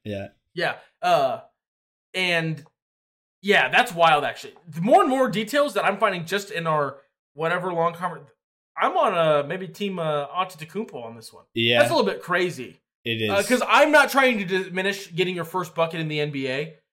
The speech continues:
Speaker 2: but
Speaker 1: Mm-hmm.
Speaker 2: it came on a free throw, and a dude had a sixty-four point night that's, like, a top five at his position, potentially all time.
Speaker 1: Yeah.
Speaker 2: Um, I feel like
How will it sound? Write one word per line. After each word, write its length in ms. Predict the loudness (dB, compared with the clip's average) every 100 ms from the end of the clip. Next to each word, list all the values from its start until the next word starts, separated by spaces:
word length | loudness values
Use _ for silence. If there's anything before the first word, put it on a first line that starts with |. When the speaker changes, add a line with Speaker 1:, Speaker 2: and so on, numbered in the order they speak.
| -8
Speaker 2:
but 100 | -4
Speaker 1:
Mm-hmm. 100 | -2
Speaker 2:
it 40 |
came 120 | 0 2
on 80 | 0
a 40 |
free 240 | -2 -8
throw, 460 | -6 -2 0 0 -4 _ _ -6
and 180 | -4
a 40 | -4
dude 240 | -2 -2
had 100 | -2
a 60 | -4
sixty-four 640 | -8 -10 -8 -12 -6 -6
point 220 | -4 -4
night 180 | -2 -4
that's, 180 | -6 -4
like, 240 | -4 -6 -14 _ -10
a 80 |
top 360 | -6 0 0 0
five 300 | 2 2 2
at 80 | -2
his 140 | -4
position, 440 | -6 -8 -8 -8 -12
potentially 480 | -10 -8 -8 -6
all 180 | -4 -6
time. 280 | -8 -20 -20 _
Speaker 1:
Yeah. 320 | -8 -6 -6 -4
Speaker 2:
Um, 460 | -2 -2 -4 -12 -20 _ _ _ _ _ _ _ _ _ -14
I 60 | -6
feel 200 | -2 0
like 300 | 0 -2